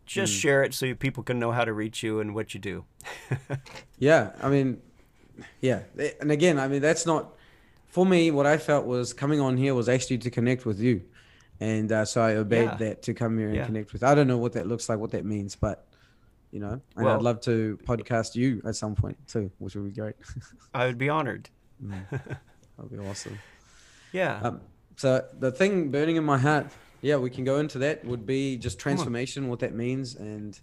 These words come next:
Speaker 2: engaging that, yeah.
Speaker 1: Yeah. Well, so if,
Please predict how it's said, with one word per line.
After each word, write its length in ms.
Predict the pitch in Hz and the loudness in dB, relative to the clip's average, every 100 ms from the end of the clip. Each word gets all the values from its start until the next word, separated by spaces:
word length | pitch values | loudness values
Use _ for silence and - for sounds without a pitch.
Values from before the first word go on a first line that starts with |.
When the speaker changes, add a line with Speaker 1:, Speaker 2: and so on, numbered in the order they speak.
| _ - - - _ - - - | _ -20 -20 -20 _ -20 -20 -16
Speaker 2:
engaging 460 | 107 107 117 127 117 | -8 -4 -2 -2 -4
that, 160 | 98 - | -6 -8
yeah. 260 | 110 117 - _ _ - - - - - - - | -8 -8 -10 _ _ -20 -20 -20 -20 -20 -20 -6
Speaker 1:
Yeah. 260 | 135 127 95 - _ - _ - - - - - - | -2 -2 -4 -14 _ -20 _ -20 -20 -20 -20 -20 -2
Well, 260 | 175 175 147 | 6 8 6
so 340 | - 175 160 | 2 4 4
if, 180 | 156 | 2